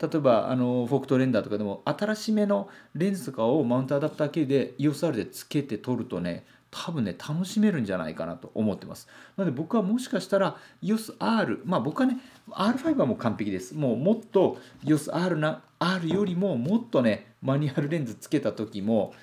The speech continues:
マニュアルつけた時もめちゃくちゃ合わせやすいですしっていう。もうこれが一番。とにかくこれ変えたら、もうね、アールファイブ変える人はもう絶対買った方がいいっていうのがもう間違いない。ですが、やっぱ中古で十三万ぐらいで買えるマシンで、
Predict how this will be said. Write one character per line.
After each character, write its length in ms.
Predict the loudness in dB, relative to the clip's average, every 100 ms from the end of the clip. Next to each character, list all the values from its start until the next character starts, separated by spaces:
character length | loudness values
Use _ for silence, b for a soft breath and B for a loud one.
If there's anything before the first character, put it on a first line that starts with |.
| B B
マ 120 | -4
ニ 80 | -2
ュ 20 |
ア 40 | -2
ル 60 |
つ 120 | -2
け 80 | 0
た 100 | 0
時 220 | -2 -2
も 260 | 0 0 -2
め 140 | -4 -6
ち 120 | -6
ゃ 40 |
く 120 | -10 -2
ち 120 | 2
ゃ 140 | 2
合 100 | 2
わ 120 | 2 2
せ 140 | 2
や 100 | 0
す 140 | 2
い 80 | -2
で 100 | -2
す 120 | -6
し 60 | -10
っ 40 |
て 160 | -12 -12
い 60 | -14
う。 40 | B B
も 100 | -6
う 20 | 0
こ 120 | 2
れ 60 |
が 80 | 2
一 240 | 0 -2 -2
番。 180 | -4 -2
と 100 | -2
に 80 | -2
か 100 | -4
く 120 | -4
こ 160 | -2
れ 80 | -2 0
変 160 | -2
え 40 | 0
た 140 | 2
ら、 220 | 2 0 B B
も 120 | -2 0
う 20 |
ね、 100 | 0
ア 100 | 0
ー 60 |
ル 60 | 0
フ 80 | 2
ァ 80 | 2
イ 20 |
ブ 340 | 0 -4 -6 -4
変 120 | 2
え 40 | 2
る 60 |
人 160 | 2 4
は 60 | 4
も 100 | 2
う 40 |
絶 180 | 0 0
対 100 | 0
買 100 | 0
っ 40 |
た 100 | 0
方 140 | 2 2
が 100 | 0
い 40 |
い 20 |
っ 40 | -4
て 120 | -10
い 40 |
う 40 | -12 _ _ -20 -14 -8
の 140 | -2 2
が 100 | 4
も 120 | 4
う 20 |
間 140 | 2 -2
違 240 | -4 -4
い 40 |
な 100 | -6
い。 40 | -10 B B B
で 80 | -4
す 140 | -2
が、 200 | 0 0 B B -10
や 80 | -2
っ 40 |
ぱ 280 | 2 2 0
中 200 | -6 -4
古 140 | 0 0
で 100 | 0
十 240 | -2 -4
三 280 | -6 -8 -6
万 180 | -4 -2
ぐ 80 |
ら 60 | 0
い 20 |
で 100 | -2
買 260 | -2 -2 0
え 20 |
る 240 | 2 0 0
マ 220 | 0 0
シ 280 | -2 -2 0
ン 160 | 2
で、 240 | 2 2